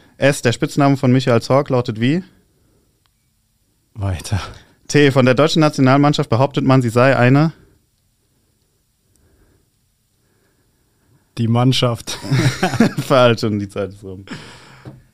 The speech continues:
Speaker 1: So, Fabi. Bis, bis T gekommen. Bedeutet zwanzig gestellte Fragen.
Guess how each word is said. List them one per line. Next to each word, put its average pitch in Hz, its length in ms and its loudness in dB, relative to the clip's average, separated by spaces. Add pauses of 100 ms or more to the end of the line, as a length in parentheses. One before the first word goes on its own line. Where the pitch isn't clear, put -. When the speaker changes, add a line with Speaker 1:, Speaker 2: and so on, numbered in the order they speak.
(500)
Speaker 1:
So, 120 180 2
Fabi. 87 480 -2 (1160)
Bis, 127 160 0
bis - 200 -6
T 104 200 0
gekommen. 98 580 -2
Bedeutet 101 420 -2
zwanzig 120 720 -4
gestellte 104 420 -6
Fragen. 104 680 -4